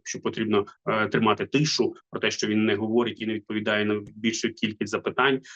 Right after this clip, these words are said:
Е, дуже м'яко, а то я б сказав, інколи, ем, як би сказати так, не те, що злякано, а дуже тривожно він відповідає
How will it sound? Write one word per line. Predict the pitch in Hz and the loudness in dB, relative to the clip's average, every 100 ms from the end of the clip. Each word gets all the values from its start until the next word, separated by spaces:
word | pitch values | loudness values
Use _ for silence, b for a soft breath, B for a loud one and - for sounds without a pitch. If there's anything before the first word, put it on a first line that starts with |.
| - 110 | -8 -4
Е, | 110 110 107 107 | 0 0 0 0
дуже | 113 151 156 131 120 - _ _ _ | 4 4 6 4 2 -2 _ _ _
м'яко, | 127 127 147 143 123 | 2 4 2 2 0
а | 113 | 0
то | - | 0
я | 131 | -2
б | |
сказав, | 123 131 120 127 | -2 -4 -2 0
інколи, | 147 156 143 123 120 113 117 _ _ _ _ | 0 0 0 0 -2 -4 -10 _ _ _ _
ем, | 113 110 110 107 110 107 | -8 -6 -4 -4 -2 0
як | 117 | 0
би | 117 | 0
сказати | - 117 113 | -2 0 0
так, | 107 110 - | 2 0 2
не | 117 | -2
те, | 147 | -2
що | 156 | -2
злякано, | 120 120 120 107 107 104 | 0 4 2 2 -2 -4
а | 104 | -2
дуже | 117 117 | -2 -2
тривожно | 127 127 147 135 117 107 | 0 2 4 4 2 -4
він | 104 107 | -6 -6
відповідає | 107 113 110 107 110 107 98 | -6 -4 -2 0 2 2 0